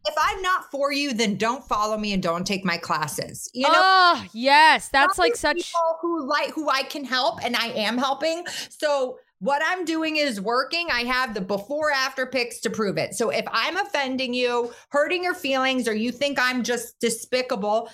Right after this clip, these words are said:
Speaker 1: that's fine. Just don't follow me. I don't need to even hear your opinion about it because I'm good with who I am right now. And I know I'm helping people. So if I'm not for you, God bless you.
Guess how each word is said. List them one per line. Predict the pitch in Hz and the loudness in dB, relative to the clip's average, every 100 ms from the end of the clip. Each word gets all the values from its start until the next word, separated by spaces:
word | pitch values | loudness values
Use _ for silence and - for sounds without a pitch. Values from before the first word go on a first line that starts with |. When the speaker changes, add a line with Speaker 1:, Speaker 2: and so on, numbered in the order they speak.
| _ | _
Speaker 1:
that's | 359 403 403 | -2 -2 -2
fine. | - 349 392 453 339 185 175 | -6 0 2 2 0 -6 -4
Just | 294 202 | -4 -2
don't | 294 359 - | -2 -2 -2
follow | 294 339 403 | 0 0 0
me. | 330 196 151 | -2 -4 -2
I | 226 | 0
don't | 294 | 0
need | 320 320 | 0 -2
to | 320 | 0
even | 277 262 269 | 0 0 -2
hear | 254 269 269 | 0 0 0
your | 254 247 | 0 -2
opinion | 262 294 349 294 | -2 -2 -2 -2
about | 196 165 139 | 0 -2 -2
it | 147 143 | -4 -4
because | 190 233 214 214 | -4 -2 0 0
I'm | 269 330 202 | 0 -2 -2
good | 254 294 240 | -2 0 -2
with | 254 | -6
who | 254 240 | -4 -2
I | 226 | 0
am | 220 208 233 | 0 0 0
right | 285 294 | -2 -2
now. | 320 349 392 - - | 0 0 0 -6 -10
And | 220 254 | -4 -2
I | 269 | 0
know | 254 233 226 | -2 -2 0
I'm | 240 233 | 0 0
helping | 226 226 269 277 | 0 0 -2 -2
people. | 277 311 330 349 392 392 - | -2 -2 0 0 0 -6 -18
So | - - 277 269 254 | -8 -2 0 0 -2
if | 247 - | -6 -2
I'm | 226 285 | -2 0
not | 330 349 320 | 0 0 0
for | 320 | -2
you, | 294 285 247 156 | 0 0 -2 -4
God | 233 269 349 285 | -2 0 0 -2
bless | 269 285 285 277 | -2 0 0 -2
you. | 269 277 277 | -2 0 0